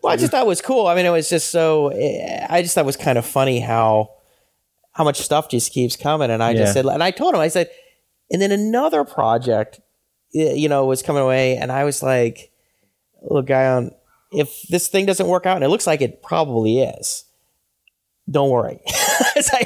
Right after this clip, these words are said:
Speaker 1: have another one for you that I don't wanna, I don't have time to even think about. I don't wanna be involved in. I just wanna just, you know, give it to you or whatever. But, um, eh, you know, so it, it's just, it's kinda nice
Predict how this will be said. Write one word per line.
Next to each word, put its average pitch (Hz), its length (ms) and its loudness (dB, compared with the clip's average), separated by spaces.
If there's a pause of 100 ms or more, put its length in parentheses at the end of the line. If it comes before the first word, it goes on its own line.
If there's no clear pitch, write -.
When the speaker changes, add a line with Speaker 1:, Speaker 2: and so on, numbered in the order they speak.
Speaker 1:
have 302 160 0
another 202 340 0
one 170 220 0
for 165 180 -2
you 156 80 0
that 151 140 -2
I 160 40 2
don't 170 120 2
wanna, 151 160 2 (240)
I 160 80 2
don't 170 100 2
have 170 160 0
time 156 280 0
to - 40 -4
even 139 200 0
think 160 180 -2
about. 143 180 2
I 131 60 2
don't 127 100 2
wanna 127 120 2
be 127 60 2
involved 139 440 0
in. 127 240 0 (240)
I - 100 0
just 123 260 0
wanna 113 240 2
just, 107 360 -4 (400)
you 107 100 -2
know, 101 300 -2 (120)
give 131 140 -2
it 113 120 -4
to 120 80 -8
you 123 200 0
or 107 140 0
whatever. 104 340 2
But, 107 340 0
um, 110 420 0 (840)
eh, 107 360 -8 (560)
you - 220 0
know, 113 160 2
so 120 360 2
it, 123 100 2
it's 139 240 -2
just, 147 200 0
it's - 140 -4
kinda 196 260 0
nice 123 540 0